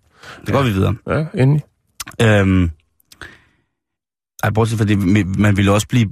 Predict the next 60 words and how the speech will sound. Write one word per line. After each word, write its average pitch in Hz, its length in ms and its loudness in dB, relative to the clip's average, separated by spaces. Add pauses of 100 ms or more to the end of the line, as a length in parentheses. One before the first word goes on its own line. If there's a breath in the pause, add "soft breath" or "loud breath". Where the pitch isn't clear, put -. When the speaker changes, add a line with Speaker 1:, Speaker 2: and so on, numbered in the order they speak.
Speaker 1:
lidt 113 240 0
mere, 113 180 2
i 101 60 -2
stedet 117 180 0
for 117 40 0
sådan 113 120 2
et - 80 -8
skilt, - 220 -2
hvor 104 80 0
der 107 60 2
står, 107 120 0
"Her 107 140 4
vogter 104 300 -2
jeg 101 140 0
med 110 60 2
en 107 40 2
stor 107 240 0
hund", 104 260 2
så 110 100 0
ville 104 120 2
det 101 80 2
også 104 140 -2
være, 101 280 2 (960 soft breath)
"Her 113 220 2 (140)
holdes 104 320 0
vagt 95 220 -2
med 110 100 2
bue 104 220 2
og 95 60 -2
pil." 104 240 -2
Det 107 100 0
vil 101 80 2
man, 87 180 -2
det - 140 -2
vil 110 100 2
jeg 90 80 0
i - 20 -2
hvert 80 160 0
fald 90 120 0
sætte, - 420 -4 (200)
sætte 90 340 -2
en 87 60 0
lille 107 140 2
smule 101 200 2
højere 92 180 2
på 98 60 -2
skamlen 92 320 0
rent 87 160 -2
frygtmæssigt. 90 520 -2 (480 loud breath)
Nå, - 160 -2
men 131 120 2
vi 151 60 4
skal 180 140 0
til 180 100 -2
Florida, 190 460 0 (260)
hvor 147 360 0
at, 131 260 -2 (120)
øh, 101 380 2 (1200 soft breath)
en 123 100 2
mand, 139 200 0